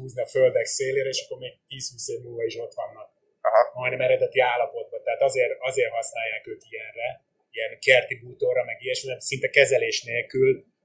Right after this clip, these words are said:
Speaker 1: marha sok ideig jó.
Speaker 2: Gyönyörűen néz ki
Speaker 1: Ilyen
Speaker 2: egyébként,
Speaker 1: pirosas fa,
Speaker 2: igen.
Speaker 1: kék gyakori, tehát,
Speaker 2: Ebben
Speaker 1: ö,
Speaker 2: semmi festék nincs ezen a fán.
Speaker 1: Én
Speaker 2: Tehát
Speaker 1: úgy
Speaker 2: ez
Speaker 1: tudom, hogy nincs. Tehát én, én láttam ebből hasábokat, és azoknak ilyen színe volt.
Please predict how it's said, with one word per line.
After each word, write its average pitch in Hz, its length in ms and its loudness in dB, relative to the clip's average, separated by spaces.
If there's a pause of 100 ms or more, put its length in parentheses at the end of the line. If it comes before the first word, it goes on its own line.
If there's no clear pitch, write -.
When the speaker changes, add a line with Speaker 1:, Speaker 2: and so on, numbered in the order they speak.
(680)
Speaker 1:
marha 117 300 0
sok - 240 -2
ideig 117 540 -2 (480)
jó. 107 360 -6 (200)
Speaker 2:
Gyönyörűen 107 500 6
néz 104 280 0
ki 107 100 -8
Speaker 1:
Ilyen 104 100 4
Speaker 2:
egyébként, 107 340 2
Speaker 1:
pirosas - 680 4
fa, 160 480 -4 (180)
Speaker 2:
igen. 104 360 -4
Speaker 1:
kék 202 240 2
gyakori, 165 540 4
tehát, 127 380 0
Speaker 2:
Ebben 131 140 6
Speaker 1:
ö, 156 40 8
Speaker 2:
semmi - 360 6
festék 113 400 4
nincs 110 240 -6
ezen 107 220 -2
a 104 100 2
fán. 101 160 4
Speaker 1:
Én 143 60 0
Speaker 2:
Tehát 113 160 0
Speaker 1:
úgy 127 40 4
Speaker 2:
ez - 60 -6
Speaker 1:
tudom, 131 220 -2
hogy 127 120 -10
nincs. 127 260 -18 (580)
Tehát - 160 -2
én, 143 140 6
én 156 180 2
láttam 160 420 4
ebből 139 220 2
hasábokat, 151 840 2
és 143 180 0
azoknak 139 380 -4
ilyen 131 200 0
színe - 360 -4
volt. - 240 -12